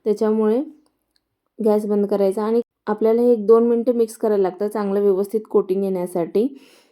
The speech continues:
गुळाचं आणि तिळाचं छान कोटिंग याला बसलं पाहिजे. एकदम छान कुरकुरीत होतात हे मखाने आणि मुलांना, अ, खूप आवडतात आणि ह-, थंडीच्या दिवसात तर आवर्जून ह्या दोन्हीही,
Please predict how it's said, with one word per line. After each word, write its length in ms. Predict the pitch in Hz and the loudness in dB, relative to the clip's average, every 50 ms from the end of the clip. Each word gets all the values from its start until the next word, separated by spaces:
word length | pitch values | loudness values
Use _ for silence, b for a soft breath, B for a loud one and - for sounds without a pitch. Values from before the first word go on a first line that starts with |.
| B B B B _ _ - 208 | B B B B _ _ -2 2
गुळाचं 400 | 202 208 208 202 208 202 208 220 | 2 4 4 4 2 0 0 -2
आणि 100 | 220 220 220 | -2 0 2
तिळाचं 360 | 233 214 202 196 196 196 226 226 220 | 2 2 2 2 0 -2 -4 -8 -8
छान 300 | - - - 208 208 214 | -8 -6 -4 -2 -2 -2
कोटिंग 360 | 214 - 208 196 196 190 196 | 0 0 -2 -2 -2 -2 -2
याला 160 | 202 202 202 202 | 0 0 0 0
बसलं 320 | 208 202 202 - 185 185 | -2 -4 -6 -4 -4 -4
पाहिजे. 260 | 190 190 180 185 196 | -2 -2 -2 -2 -2
एकदम 360 | - - 196 175 180 202 214 226 | -2 -2 -2 -4 -4 -4 -4 -4
छान 340 | 220 - 226 214 208 214 214 | -6 -8 -8 -6 -4 -4 -4
कुरकुरीत 500 | 214 226 214 196 - 196 190 202 208 208 | -2 -2 -2 -2 0 0 0 0 0 0
होतात 260 | 208 196 202 196 196 190 | -2 -2 -4 -4 -4 -4
हे 120 | 202 196 | -4 -4
मखाने 400 | 190 202 190 190 - 180 180 185 | -4 -4 -4 -4 -6 -6 -6 -4
आणि 80 | 190 202 | -4 -4
मुलांना, 480 | 208 208 202 196 190 185 190 196 214 254 262 B B B B B B B | -2 -2 -2 -2 -4 -4 -4 -4 -4 -6 -8 B B B B B B B
अ, 200 | - 196 190 190 190 | -4 -2 -2 -2 -2
खूप 200 | - - 214 214 | 0 0 0 0
आवडतात 480 | 214 208 196 180 180 180 - 190 196 196 | 0 -2 -2 -2 -2 -2 -2 -2 -2 -2
आणि 200 | 202 196 202 214 | -2 -2 -2 -2
ह-, 160 | 208 202 214 214 - | -4 -6 -8 -8 -4
थंडीच्या 400 | 233 208 208 202 208 208 233 226 | -2 0 0 0 0 2 2 2
दिवसात 300 | 220 226 214 220 220 208 214 - | 2 0 -2 -2 -6 -6 -6 -6
तर 60 | 226 - | -6 -4
आवर्जून 680 | - 208 196 185 196 208 208 202 208 220 220 226 226 | -2 -2 0 0 0 0 0 0 -2 -2 -4 -2 -2
ह्या 120 | 220 208 202 | -4 -4 -2
दोन्हीही, 640 | 196 208 202 190 190 190 202 214 220 220 226 240 | 0 0 0 0 0 -2 -2 -2 -2 -2 -4 -4